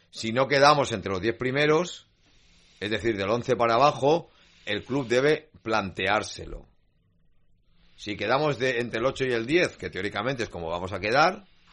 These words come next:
bueno, pues yo hago tabla rasa. No sé si el entrenador hará tabla rasa de todo lo que ha podido escuchar, oír, pero yo lo hago. Yo, para mí,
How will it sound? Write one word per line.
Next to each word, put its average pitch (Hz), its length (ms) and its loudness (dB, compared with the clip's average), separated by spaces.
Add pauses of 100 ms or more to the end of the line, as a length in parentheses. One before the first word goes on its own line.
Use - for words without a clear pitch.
(720)
bueno, 104 200 -2
pues 120 320 -4 (640)
yo 92 160 0
hago 117 680 4 (400)
tabla 95 280 0
rasa. 110 440 -2 (300)
No 82 120 -16
sé 90 120 -12
si 85 120 -10
el 87 80 -6
entrenador 82 420 -8
hará 85 260 -6
tabla 80 300 -8
rasa 87 320 -8
de 82 180 -8
todo 85 240 -8
lo 82 140 -8
que - 380 -12 (480)
ha 90 120 -4
podido 92 280 -4
escuchar, 120 520 0
oír, 120 260 0
pero 95 160 -6
yo 95 140 0
lo 139 80 4
hago. 123 240 0
Yo, 117 140 -10
para - 180 -10
mí, 151 260 -12